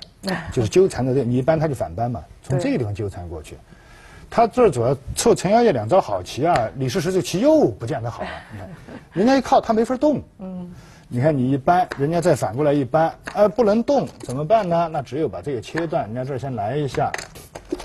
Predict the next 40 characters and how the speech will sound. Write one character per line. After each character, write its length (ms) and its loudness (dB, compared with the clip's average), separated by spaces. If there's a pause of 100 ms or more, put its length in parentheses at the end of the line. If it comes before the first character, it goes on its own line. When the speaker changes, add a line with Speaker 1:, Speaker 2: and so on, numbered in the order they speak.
(160)
Speaker 1:
接 100 -12
上。 100 -10
Speaker 2:
那 80 2
所 120 2
以 340 2
高 180 2
手 100 -2
的 100 -2
形 240 -8
势 120 -6
也 40 -4
是 120 -6
起 180 -10
伏 220 -12
的 100 -2
啊。 240 -6 (100)
Speaker 1:
接 120 -10
受。 0 -
Speaker 2:
再 100 6
一 140 6
接， 340 4 (800)
哎 220 6
呦， 180 6
白 180 -4
棋 240 -6
一 60 -2
看 200 -8
这 80 -10
个 80 -8
周 160 -2
身 160 -2
难 140 -8
受， 100 -6
还 160 -6
是 140 -6 (340)
兢 100 0
兢 200 2
业 160 2
业 160 -4
把 160 -12